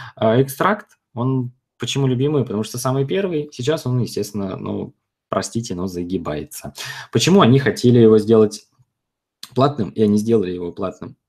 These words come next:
Но этот момент для тестирования. То есть при тестировании тех или иных особенностей мы можем им пользоваться.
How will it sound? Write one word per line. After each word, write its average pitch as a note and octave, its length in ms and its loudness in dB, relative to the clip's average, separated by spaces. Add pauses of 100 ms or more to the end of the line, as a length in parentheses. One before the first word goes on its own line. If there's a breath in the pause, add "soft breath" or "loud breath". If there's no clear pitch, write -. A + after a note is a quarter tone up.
(160)
Но B2+ 520 0
этот B2 220 -2
момент G2 320 0
для F2+ 140 -4
тестирования. F#2 760 -10 (500 loud breath)
То F2+ 60 0
есть F2+ 160 -2
при C#3 160 6
тестировании C3+ 680 4
тех C#3 300 2
или G#2 100 4
иных A#2+ 220 2
особенностей C3+ 800 -2 (340 loud breath)
мы A#2 180 2
можем A2+ 300 4
им G#2 140 2
пользоваться. E2 540 -8